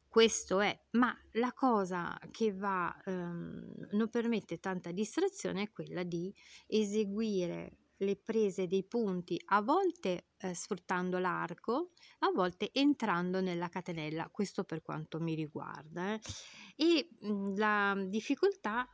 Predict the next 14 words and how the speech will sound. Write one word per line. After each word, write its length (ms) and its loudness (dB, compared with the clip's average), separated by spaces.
si 260 -4
incontra, 640 -2
una 180 2
difficoltà 460 -2
si 160 -4
incontra 460 4
anche 320 -2
nel 200 -2
chiudere 580 0
il 180 4
giro 440 0
e 320 -2
nel, 400 -2
ehm, 580 -2